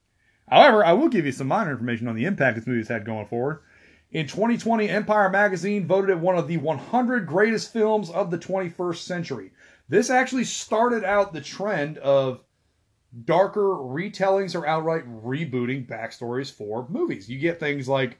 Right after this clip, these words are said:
uh, James Bond getting a little bit of alternate takes. It would even affect other films. Uh, filmmakers, actors, producers, whatever you wanna call 'em, that would use this film to describe their projects in the future include Jon Favreau, who would use this film to describe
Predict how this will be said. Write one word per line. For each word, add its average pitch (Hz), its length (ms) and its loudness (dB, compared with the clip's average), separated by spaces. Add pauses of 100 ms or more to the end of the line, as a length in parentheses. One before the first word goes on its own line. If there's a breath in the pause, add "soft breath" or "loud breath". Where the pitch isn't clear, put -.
(1160)
uh, 123 320 0
James 127 380 -6
Bond 180 400 0
getting 123 260 -2
a 120 80 -6
little 127 180 -2
bit 120 160 -6
of 110 180 -10 (640)
alternate 120 380 -2
takes. 110 200 -12
It 170 260 -6
would 190 140 -2
even 214 200 0
affect 196 340 -2
other 208 220 -2
films. 113 340 -10 (680)
Uh, 120 260 -4 (140)
filmmakers, 190 680 -2
actors, 170 640 -4
producers, 143 400 -6
whatever 156 340 -2
you 151 80 -8
wanna 151 180 -6
call 165 280 0
'em, 139 80 -6
that 131 140 -6
would 131 220 -4
use 175 260 -6
this 165 160 -8
film 143 160 -6
to 131 60 -8
describe 147 300 -4
their 135 100 -4
projects 147 280 -4
in 127 40 -10
the 120 80 -10
future 175 240 -8
include 131 240 -6
Jon 120 280 -6
Favreau, 123 400 -4
who 127 80 -6
would 110 180 -10
use 160 180 -8
this 123 160 -14
film 117 220 -8
to - 120 -20
describe 113 460 -10